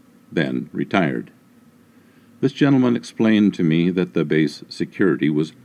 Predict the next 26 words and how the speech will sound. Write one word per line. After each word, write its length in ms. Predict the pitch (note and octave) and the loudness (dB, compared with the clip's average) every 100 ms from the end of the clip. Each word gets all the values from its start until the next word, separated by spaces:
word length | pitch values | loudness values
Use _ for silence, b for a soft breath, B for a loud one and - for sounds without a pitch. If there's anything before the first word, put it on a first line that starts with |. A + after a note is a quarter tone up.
| B B B - | B B B -4
primarily 600 | G#2+ A2+ D3+ D#3+ D#2 D2 | 0 4 4 2 2 2
involved 580 | D2 D#2 A2+ D2 E2+ | 0 0 0 0 0
with 140 | F#2 F2 | 0 2
monitoring 800 | F2+ D#2 E2 E2+ - F2 F#2 A#2 | 2 2 0 -2 -2 -2 -2 -2
for 260 | - F#2+ - | -2 -2 -2
unauthorized 840 | G#2+ A2+ A#2+ C3 - B1 C#2+ - | -6 -4 -6 -6 -6 -2 -4 -4
entry 380 | C#3 D#3 - C2 | -2 -2 0 -6
to 140 | - D#2+ | -4 -8
the 100 | D2+ | -4
base 320 | G#2+ D#2+ - | 0 0 -2
by 260 | D2 E2 - B B - | -4 -4 -6 B B -4
curious 460 | - G2+ E2+ E2+ - | 0 2 2 0 -10
seekers. 680 | - - F3 - A#1+ A#1 - - _ _ _ _ b b b b | -4 0 0 0 -2 -4 -10 -20 _ _ _ _ b b b b
The 80 | A2+ | 0
base 300 | B2 D#3 D3+ | 2 2 0
was 120 | A2 | -4
highly 380 | - F3 A#2 D2+ | 0 0 2 2
involved 560 | D2 C2 A2 D2 D2+ | 0 0 0 0 0
with 220 | C#2+ C#2 - | -2 -4 -4
classified 680 | A2 F#2 G2 - C#2+ C2+ | -4 -4 -4 -4 -4 -4
secret 360 | - - - C#2 | -4 -6 -4 -6
aircraft 540 | - C#2 - C2+ B1 - | -2 -4 -2 -6 -6 -8
testing 380 | C2 - C2 A#1+ | -8 -6 -8 -8
at 100 | - | -8
the 80 | |
time, 460 | - D2+ C#2+ A#2 D3 | -8 -6 -2 -4 -4